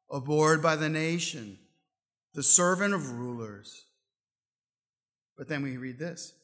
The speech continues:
"Kings shall see and arise, princes, and they shall prostrate themselves because of the Lord who is faithful,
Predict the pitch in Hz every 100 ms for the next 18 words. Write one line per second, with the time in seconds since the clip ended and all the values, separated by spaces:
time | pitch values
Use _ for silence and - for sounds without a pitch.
0 | _ _ _ - 220 254 190 196 170 -
1 | 202 208 185 180 214 214 165 - 202 262
2 | 180 139 113 - - - 165 196 214 214
3 | 165 185 226 220 214 185 175 151 135 165
4 | 143 123 113 - _ _ _ 147 180 151
5 | 151 135 131 151 175 151 127 165 151 -
6 | - 175 190 185 156 110 -